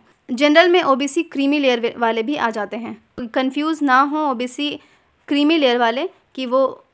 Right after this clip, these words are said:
उनको कितना फ़ीस देना होगा, उनको रिजर्वेशन भी नहीं मिलता, सिर्फ ओबीसी एनसीएल वालों को रिजर्वेशन मिलता है। नेक्स्ट हम लोग बात कर लेते हैं एग्जामिनेशन वगैरह जो other dates हैं उनकी। तो एग्जामिनेशन आपको पता ही है, बहुत पहले से पता है कि पाँच,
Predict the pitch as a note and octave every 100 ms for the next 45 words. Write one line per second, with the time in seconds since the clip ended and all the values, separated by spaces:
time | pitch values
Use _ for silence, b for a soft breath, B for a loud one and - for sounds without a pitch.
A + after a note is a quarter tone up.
0 | - C4+ B3+ C#4+ C4+ C4 A#3+ B3 A#3 A#3+
1 | A#3+ B3+ B3+ C#4 C#4+ D4+ C4+ C4+ B3+ C4
2 | D4 C#4+ A#3+ G#3+ G3 B3+ C#4 - A#3+ A#3+
3 | C4 B3 A#3 B3 A3+ G#3+ G#3 A#3 A3 G3+
4 | G3+ - G3+ G#3 - - _ b b b
5 | b b b - C4+ D4 F4+ D4+ C#4+ C#4
6 | C#4 D4 C4+ C4+ C4+ C4+ C4+ C#4 - -
7 | _ _ B3+ A#3 A#3+ A#3+ A#3+ D4 C4+ B3+
8 | A#3+ A#3+ B3 A3+ A#3+ A3+ A3 A3 - A#3
9 | A3+ A3+ F4 b b b b _ C4+ C4+
10 | - - C4 A#3+ B3+ C4 C4+ D#4 C#4 C4+
11 | D4 B3+ A#3+ B3 C4+ C4+ B3 A3+ A#3 B3
12 | C#4 C#4 C4 C4 B3 B3+ A#3 A#3 - -